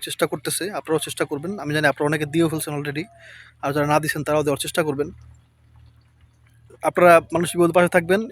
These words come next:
ইনশাআল্লাহ আপনাদের বিপদে আল্লাহ থাকবে, আর মানুষও আপনাদের পাশে এসে দাঁড়াবে ইনশাআল্লাহ। এই টাকা না, তবে আমার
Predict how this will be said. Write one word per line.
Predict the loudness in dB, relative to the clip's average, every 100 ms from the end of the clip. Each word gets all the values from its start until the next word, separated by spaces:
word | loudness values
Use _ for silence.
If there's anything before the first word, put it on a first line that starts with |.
| -4
ইনশাআল্লাহ | 0 4 4
আপনাদের | 2 -2 -2
বিপদে | 2 2
আল্লাহ | 2 -2
থাকবে, | -4 -4 -8 -12 -16 -6
আর | -2
মানুষও | 0 0
আপনাদের | -2 -4 -4
পাশে | -6
এসে | -6
দাঁড়াবে | -4 -4 -6
ইনশাআল্লাহ। | -6 -8 -8 -16 _ _ _ _ _ _ _ _ _ -2
এই | 2 4
টাকা | 4 4
না, | 2 0 -6 -8
তবে | -4 -2 -2 -2 -2 -2
আমার | -4